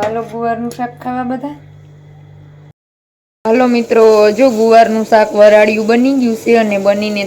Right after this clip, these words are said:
થઈ ગયું છે તૈયાર. અને જોતાં જ મન થઈ જાય ખાવાનું, એવું મસ્ત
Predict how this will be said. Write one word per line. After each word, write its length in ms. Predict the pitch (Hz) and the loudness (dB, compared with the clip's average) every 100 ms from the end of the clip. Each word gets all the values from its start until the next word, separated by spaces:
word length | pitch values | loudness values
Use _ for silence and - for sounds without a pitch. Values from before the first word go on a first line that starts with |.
| 208 | -4
થઈ 140 | 214 202 | -4 -4
ગયું 160 | 202 208 | -6 -4
છે 100 | 202 - | -4 -2
તૈયાર. 340 | 226 254 285 - - - - - - | 0 2 0 -4 -14 -12 -10 -10 -6
અને 180 | 208 208 196 | -4 -2 -2
જોતાં 360 | 220 208 226 220 | 0 0 2 0
જ 20 | 220 | 0
મન 220 | 214 220 220 | -2 -2 -2
થઈ 240 | 226 208 | -2 0
જાય 200 | 233 220 | 0 0
ખાવાનું, 480 | 226 220 226 254 330 339 - - - - 202 | 0 2 2 2 -2 -4 -12 -16 -18 -8 -4
એવું 240 | 202 202 | -4 -2
મસ્ત 260 | 202 214 | -6 -6